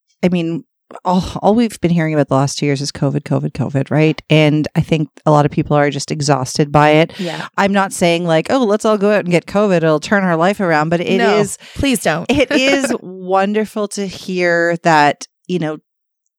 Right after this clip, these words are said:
Speaker 1: there was a positive that came out of that. Like, I mean, obviously you were really sick. That was a really shitty situation you were
Speaker 2: Yeah.
Speaker 1: in. And, like, you did everything possible to take the precautions to not get covid. And then
Speaker 2: Yep.
Speaker 1: you did. And that,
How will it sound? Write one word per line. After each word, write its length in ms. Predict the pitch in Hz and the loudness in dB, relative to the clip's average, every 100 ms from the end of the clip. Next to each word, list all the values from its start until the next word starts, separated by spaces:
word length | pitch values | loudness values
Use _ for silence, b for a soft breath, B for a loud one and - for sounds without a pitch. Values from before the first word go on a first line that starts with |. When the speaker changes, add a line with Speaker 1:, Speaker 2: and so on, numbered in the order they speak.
| _ _ _ | _ _ _
Speaker 1:
there 160 | 214 208 | 2 4
was 460 | 185 165 170 - - | 6 4 2 -2 -8
a 40 | |
positive 600 | - 175 170 180 196 196 - | -4 0 0 0 -2 -2 -4
that 160 | 180 | -4
came 240 | - 185 180 | 0 0 2
out 100 | 180 | 0
of 120 | 170 | 0
that. 260 | 185 190 - | 0 0 -2
Like, 140 | 156 | 0
I 60 | 160 | 0
mean, 160 | 160 | 0
obviously 360 | 151 160 - 165 | 0 0 -2 -6
you 120 | 160 | -6
were 120 | 156 | -4
really 220 | 151 160 151 | 0 0 0
sick. 360 | - 147 147 | 0 0 0
That 140 | 139 143 | -4 -4
was 120 | 151 | -4
a 80 | 147 | -6
really 460 | 151 175 175 165 | -2 2 4 4
shitty 300 | 156 151 151 | 2 -2 -4
situation 520 | 156 147 147 147 - | -6 -4 -2 -2 -2
you 80 | 151 | -4
were 80 | 147 | -2
Speaker 2:
Yeah. 160 | 151 151 | 0 -2
Speaker 1:
in. 120 | 151 B B B B - | -4 B B B B 2
And, 260 | 277 262 | 4 4
like, 200 | 214 190 | 2 0
you 60 | 226 | 0
did 160 | 247 254 | 2 2
everything 380 | 262 320 330 254 | 2 0 0 0
possible 840 | - 190 220 208 165 151 151 - - | 4 4 4 0 2 0 -2 -6 -6
to 100 | 196 | -4
take 280 | - 196 | 0 0
the 80 | - | 0
precautions 680 | 196 190 - 175 170 175 175 | -6 -8 -8 -6 -4 -4 -4
to 100 | - 170 | -2 0
not 320 | 170 151 - | 2 2 0
get 180 | 156 - | -4 -2
covid. 400 | 156 139 143 139 | -2 0 0 0
And 100 | 151 | 0
then 120 | 151 | -2
Speaker 2:
Yep. 60 | 151 | -4
Speaker 1:
you 120 | 147 | -4
did. 280 | 143 131 139 | -4 -2 -2
And 200 | 147 175 | -2 2
that, 320 | 185 180 | 2 2